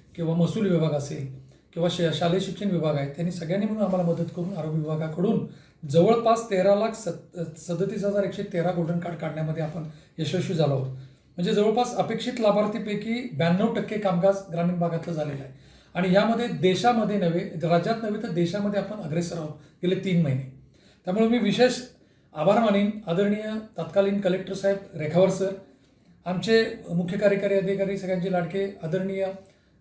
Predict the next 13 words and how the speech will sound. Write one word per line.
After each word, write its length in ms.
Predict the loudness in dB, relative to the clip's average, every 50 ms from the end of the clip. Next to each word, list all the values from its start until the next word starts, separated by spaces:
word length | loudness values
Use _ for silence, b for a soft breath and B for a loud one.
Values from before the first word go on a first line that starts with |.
| b -8 -4
संतोष 240 | -4 -2 0 0 2
पाटील 280 | 4 4 4 4 2 0
साहेब, 400 | 0 0 -2 -2 -4 -10 -8 -4
जिल्हा 200 | 0 0 0 0
परिषद 280 | 0 -2 -4 -4 -6 -8 -8 -10 -8 -4 -4
मुख्य 220 | -4 -2 -2 0
कार्यकारी 360 | 2 2 2 2 2 2 2
अधिकारी 320 | 2 2 2 0 0 0 -2
तथा 220 | -2 -2 -4 -4
प्रशासक 460 | -4 -4 -4 -2 -2 -2 -2 -2 -6 -10 -12 B B B B B B
यांच्या 200 | -4 0 0 0
प्रमुख 260 | 0 2 2 4 4 4
मार्गदर्शनाखाली 920 | 4 4 2 4 4 2 0 0 0 0 0 -2 -2 -6 -6 -8 -8